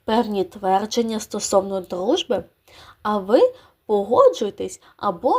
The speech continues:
не погоджуйтесь з ними і пояснюйте свою думку. Отож, перше моє твердження. Друг — це той, із ким завжди весело. Чи погоджуєтеся ви з цим твердженням?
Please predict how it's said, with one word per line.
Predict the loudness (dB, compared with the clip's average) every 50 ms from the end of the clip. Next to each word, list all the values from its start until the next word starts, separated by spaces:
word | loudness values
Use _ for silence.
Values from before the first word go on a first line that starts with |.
| 0 -4 -10
не | -6 -2 -2 -2
погоджуйтесь | 0 2 2 4 6 6 6 6 4 2 -6 -6 -6 -6 -8 -8 -8
з | -8
ними | -6 -6 -6 -6 -8 -10 _ _ _ _ _
і | -12 -12 -10
пояснюйте | -8 -6 -6 -4 -2 0 2 2 2 0 0 -4 -6 -6 -4 -6 -8 -8 -10 -20 _ _
свою | -12 -10 -10 -8 -6 -4 -4 -4 -2 0 2 2 2 0 -2
думку. | -6 -10 -6 0 2 2 2 0 -2 -10 -12 -14 -16 -16 _ _ _ _ _ _ _ _ _ _ _ -10
Отож, | -8 -4 0 0 0 0 -2 -8 _ _ -20 _ _ _ 0
перше | 2 2 4 2 2 -2 -2 -2 -2
моє | -2 -2 -4 -2 -2 -2 -2
твердження. | -4 -4 -2 0 0 0 0 -2 -4 -8 -10 -10 -8 -10 -10 -12 -14 _ _ _ _ _ _ _ _ -14
Друг — | -8 -2 -2 0 2 2 2 2 0 -2 -10
це | -16 -12 -10 -10 -10
той, | -10 -10 -6 -2 0 0 0 0 -4 -8 -20 -20 -20 -14
із | -12 -8 -6 -6 -6
ким | -6 -4 -6 -4 -4 -6
завжди | -4 -2 -2 -2 -2 -4 -6 -8 -6 -2 0 0 0 0
весело. | 0 0 0 0 0 -2 -2 -4 -4 -4 -4 -6 -6 -10 -14 _ _ _ _ _ -20 -20 -20 _ _ -8
Чи | -8 -4
погоджуєтеся | 0 4 4 4 6 4 2 2 2 2 0 0 2 2 0 -2 -2 0 -4 -2
ви | 0 0 0
з | -2 -4 -12
цим | -8 -8 -8 -8 -8
твердженням? | -8 -4 -2 -2 -2 -4 -6 -10 -10 -8 -8 -8 -8 -10